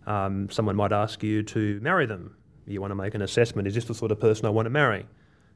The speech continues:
Uh, you may be going for a job. "Are these the sorts of people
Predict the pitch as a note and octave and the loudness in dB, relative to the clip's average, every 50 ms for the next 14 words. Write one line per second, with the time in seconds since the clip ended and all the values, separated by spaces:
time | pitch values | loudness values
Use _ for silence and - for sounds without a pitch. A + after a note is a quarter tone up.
0 | - - - F#2+ F#2+ G2 G2+ G2+ G2+ G2+ G2+ G2+ G#2 G2+ G2+ G#2 - A2+ G2+ G2 | -20 -16 -12 -10 -6 -4 -4 -2 -2 -2 -2 -2 -2 -2 -2 -2 -2 -2 -2 -2
1 | F#2+ - D3 D#3 C3+ G#2 F2+ F2+ - - - - - - - A2+ G#2 G2 A2 A2 | -2 0 2 2 2 2 0 -2 -8 -16 -20 -20 -20 -8 -4 -4 0 2 2 2
2 | A2 G#2+ - G#2 - A2 G#2 - - G2 F#2+ - - A2 G#2+ G#2 G2 G2 - | 2 2 0 -2 -2 -2 -4 -4 -6 -10 -8 -2 -2 0 0 0 -2 -6 -6